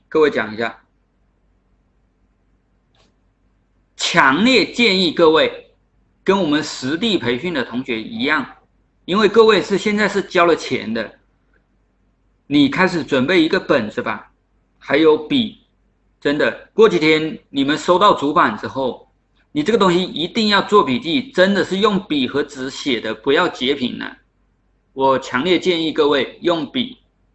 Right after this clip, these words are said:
用本子做笔记，明白吗？真的要做笔记了哦。为什么？你现在交了钱，我是真心的想把各位带到一个高度，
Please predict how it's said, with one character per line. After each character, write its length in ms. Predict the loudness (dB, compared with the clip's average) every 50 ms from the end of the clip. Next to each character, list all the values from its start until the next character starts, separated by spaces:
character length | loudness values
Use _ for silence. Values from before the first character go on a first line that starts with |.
| _ _ -6
用 280 | -2 0 0 0 -2 -4
本 220 | -4 -4 -4 -4 -8
子 320 | -10 -12 -12 -12 _ _ _ _ _ _ _ _ _
做 200 | _ 2 2 2
笔 160 | 2 0 -6 -8
记， 320 | -6 -6 -6 -6 -8 _ _ _ _ _ _ _ _ _ _ _ _ _ _ _ _ _ _ _ _ _ _ _ _ _ _ _ _ _
明 160 | -2 0 2
白 140 | 2 2 2
吗？ 380 | 2 2 0 0 -4 -10 -18 _ _ _ _ _ _
真 200 | 0 2 2 4
的 60 | 4
要 120 | 4 2 2
做 180 | 2 2 2
笔 140 | 2 2 -2
记 160 | -4 -4 -4
了 80 | -4 -4
哦。 300 | -4 -4 -6 -6 -8 -10 _ _ _ _ _ _ _ 2
为 140 | 4 4
什 140 | 6 6 4
么？ 260 | 4 4 2 2 0 -8 -16 -20 _ -8
你 100 | -6 -2
现 140 | 0 2 4
在 100 | 4 4
交 160 | 4 4 4
了 120 | 6 4
钱， 320 | 2 0 -2 -4 -2 -2 0
我 160 | 0 0 0
是 180 | 0 -2 -2
真 340 | -2 0 2 4 4 4 2
心 240 | -2 -4 -6 -4 -2
的 140 | 0 0 0
想 180 | 0 -2 -4
把 160 | -2 -2 -4 -2
各 160 | 0 0 2
位 120 | 2 2 0
带 300 | -2 0 2 2 2 2
到 120 | 0 0
一 120 | -2 -2
个 120 | -2 -4 -4
高 280 | -2 0 0 0 0
度， 260 | -2 -4 -6 -8 -8